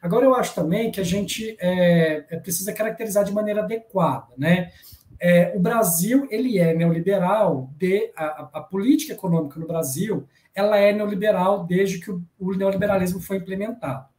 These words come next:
né? Desde o Fernando Collor, né, nenhum governo deixou de ser neoliberal, né? É importante dizer isso, né? E eu vou discordar, eu discordo, né, de, de, de, dessa ideia de que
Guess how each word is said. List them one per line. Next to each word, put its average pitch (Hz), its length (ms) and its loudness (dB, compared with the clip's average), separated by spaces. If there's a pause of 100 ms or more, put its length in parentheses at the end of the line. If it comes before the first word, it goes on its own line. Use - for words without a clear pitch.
(120)
né? 170 260 -2 (380)
Desde 190 640 2
o 170 40 -2
Fernando 170 380 0
Collor, 185 640 2
né, 185 360 0 (180)
nenhum 214 420 4
governo 208 540 2
deixou 196 460 -6
de 180 100 -10
ser 196 220 -6
neoliberal, 190 760 -4
né? 170 320 -2 (140)
É 185 80 -4
importante 190 460 -4
dizer 196 300 -4
isso, 143 360 -6
né? 175 260 -2 (220)
E 180 80 0
eu 220 100 4
vou 233 100 0
discordar, 170 600 -4
eu 175 80 0
discordo, 185 680 2
né, 185 400 0
de, 180 300 -4
de, 156 640 -2
de, - 240 -16
dessa 175 300 2
ideia 180 380 0
de 175 140 -4
que 190 400 -4